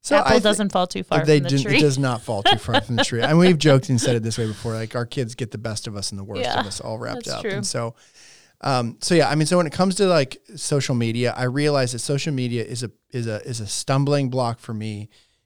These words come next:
Speaker 1: in the area of jealousy and discontent.
Speaker 2: Mm.
Speaker 1: All right. So if I know that, I need to take proactive steps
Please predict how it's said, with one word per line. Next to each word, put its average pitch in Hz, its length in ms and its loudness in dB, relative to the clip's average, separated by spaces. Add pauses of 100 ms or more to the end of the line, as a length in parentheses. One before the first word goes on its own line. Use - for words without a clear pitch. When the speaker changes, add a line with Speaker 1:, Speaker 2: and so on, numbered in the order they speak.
(140)
Speaker 1:
in 120 160 -2
the 113 140 -2
area 104 300 -2
of 92 80 -12
jealousy 98 600 -8
and 110 160 -12
discontent. - 680 -12 (180)
Speaker 2:
Mm. 180 200 -20 (180)
Speaker 1:
All 127 80 -4
right. 113 100 -8
So 139 280 -2 (280)
if 143 200 -2
I 160 80 4
know 151 260 4
that, 120 360 -2 (220)
I 135 120 -2
need 156 140 4
to 160 60 2
take 151 200 -2
proactive 135 480 0
steps - 480 -4